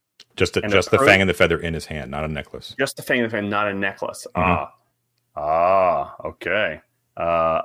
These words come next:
Speaker 2: uh, and approaching him were two dirty small feet from, uh, and after I, after I see this, let's say, uh, as if, uh, it is irresistible, I will whip around and look at Lyda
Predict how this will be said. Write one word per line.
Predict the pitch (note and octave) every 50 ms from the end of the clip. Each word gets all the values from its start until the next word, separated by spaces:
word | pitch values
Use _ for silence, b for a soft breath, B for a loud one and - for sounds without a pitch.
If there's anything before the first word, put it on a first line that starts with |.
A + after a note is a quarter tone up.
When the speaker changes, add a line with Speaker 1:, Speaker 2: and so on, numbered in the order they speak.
| - -
Speaker 2:
uh, | - E2 D#2+ D#2+ D#2 D#2+ - - - _ _ _ -
and | F#2+ G2 F#2+ F#2+ F#2+ F#2 F#2 F#2 F2+ F#2+ - -
approaching | G2 G2 - - G#2 G2 - - - F2+ F2
him | F2 F2
were | F2 E2+ E2
two | - - - E2+ E2 E2
dirty | D2+ D#2+ D#2+ D#2 D2+ D#2 D2+
small | D2+ - - D2 C#2+ D2 D2 -
feet | - - - D#2 D2+ C#2 - - _ b b b b b b b b
from, | _ - - E2 D#2 D#2 D2+ D2+ D2 D2 D2
uh, | D2+ D2+ D2+ _ _ _ _ _ -
and | F2 E2+ D#2
after | C#2 G2 - - A2 F#2+
I, | -
after | - G#2 A#2 - - B2
I | G#2
see | - - A2+ G#2
this, | G#2 G2 - -
let's | - F2+ G2 F#2 - -
say, | - - F#2+ F#2 F2+ F2+ F2+ F2+ F2+ - - -
uh, | - - - G1+ - -
as | - F#2 F2+ E2+ F#2
if, | F#2 F2 - - - - _ _ _ _ -
uh, | - - - - - - - -
it | - - F2 E2+
is | E2+ E2 - -
irresistible, | - F2 E2 F#2 F2+ - G#2 G2+ - - F#2+ D#2 D#2+ D#2+ D#2 - -
I | D#2+
will | E2 E2 D#2+ D#2+ D#2+ E2 E2 E2
whip | F2+ F#2 - -
around | - E2+ E2+ E2 E2 E2 D#2+ D#2+ D#2 D#2 D#2 - _ _ _ _ _ _ _ _ _ -
and | E2+ E2+ D#2+ D2+
look | D#2 E2+ F2 E2+ D2+ - - - - - _ _ _ _ _ _ _ _ _ _
at | - D#2 D2
Lyda | D#2 D2+ D#2+ D#2 D#2 D2+ D2+ - C#2 C#2 -